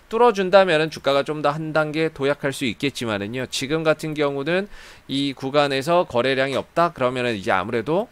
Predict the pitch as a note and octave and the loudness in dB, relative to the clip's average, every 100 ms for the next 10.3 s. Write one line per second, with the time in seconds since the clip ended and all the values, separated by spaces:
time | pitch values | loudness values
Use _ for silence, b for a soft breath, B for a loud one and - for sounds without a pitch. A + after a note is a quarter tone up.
0 | _ - G2 F2+ - B2 A#2 A2+ D#3 D#3+ | _ -12 -10 -6 -4 -2 -2 0 0 0
1 | D3 C3+ A#2+ B2+ D3+ C#3 C#3+ C3 G2+ A2 | 0 0 0 0 -2 0 -4 -4 -4 -4
2 | D3 B2+ A#2 A2 B2 C#3 C#3 C3+ G2 B2+ | -2 0 0 0 -2 -2 -2 0 0 0
3 | F#3+ B B - B2 C3 A#2+ B2 E3 F3 | -4 B B -10 -6 -4 -4 -6 -6 -2
4 | F3 D#3+ C3+ A#2+ A#2 A#2 A2+ A2 A2 A2+ | 0 0 -4 -6 -4 -4 -4 -6 -4 -2
5 | A2+ G#2 A#2 G2+ D3 G3+ - F2+ F2 A2+ | -2 -4 -8 -6 -6 -8 -8 -8 -8 -10
6 | B2 B2 A#2 A2+ G#2 G#2+ C#3+ B2+ G2+ G2+ | -8 -4 -4 -4 -6 -6 -6 -6 -6 -4
7 | G2+ A2+ E3+ G3 B2 B2+ F#3 F#3+ F3+ D#3+ | -4 -2 0 0 0 0 0 0 0 0
8 | E3 C#3+ A2 D#3 E3 D#3+ C#3 C#3 C#3+ G2+ | -4 -4 -4 -4 -2 0 2 2 0 -4
9 | C#3+ B2+ C#3+ C3 C3 C#3+ B2 A2 C#3+ E3 | -4 -4 -6 -6 -6 -6 -6 -6 -6 -4
10 | B2+ D#3+ | -4 -4